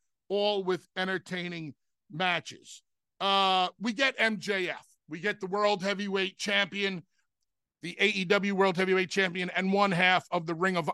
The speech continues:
Honor Tag Team Champions coming to the ring. M J F is talking about Samoa Joe. He's putting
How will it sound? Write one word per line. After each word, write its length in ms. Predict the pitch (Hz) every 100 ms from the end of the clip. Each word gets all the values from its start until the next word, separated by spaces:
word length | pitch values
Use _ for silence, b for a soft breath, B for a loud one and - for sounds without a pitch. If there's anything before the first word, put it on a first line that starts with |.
| 185
Honor 420 | 190 185 165 143 _ _ _
Tag 380 | 196 208 196 -
Team 200 | 185 165
Champions 720 | - 170 160 160 165 156 - _ _ _ _
coming 320 | 202 202 190 147
to 160 | 196
the 80 | 165
ring. 420 | 151 175 160 180 - _ _ _ _ _
M 180 | 226 254
J 340 | 185 208 214 202
F 200 | 208 185
is 160 | 151
talking 400 | - 202 196 185
about 320 | 165 175 170
Samoa 480 | - 180 170 175 170
Joe. 440 | 143 170 156 190 226 _ _ _ _ _ -
He's 280 | 233 208 -
putting 540 | - 254 285 277 233